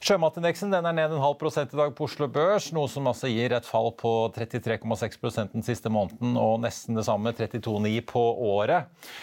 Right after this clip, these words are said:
I sjømatsektoren i dag så er jo det store fokuset auksjonen hos, eh, Fiskeridirektoratet, som jo ble forsinket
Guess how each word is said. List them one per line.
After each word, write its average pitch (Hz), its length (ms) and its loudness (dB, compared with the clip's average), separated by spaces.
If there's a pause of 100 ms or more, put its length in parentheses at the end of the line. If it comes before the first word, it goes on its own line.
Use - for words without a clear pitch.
(140)
I 117 60 -2
sjømatsektoren 110 580 -2
i 110 40 2
dag 143 220 2
så 147 140 -2
er 113 220 2
jo 117 160 4
det 113 100 -4
store 107 240 -2
fokuset 104 400 -4
auksjonen 113 480 -2
hos, 110 340 0
eh, 120 140 2
Fiskeridirektoratet, 113 1120 0
som 139 140 -4
jo 123 100 2
ble 117 140 0
forsinket 117 640 -4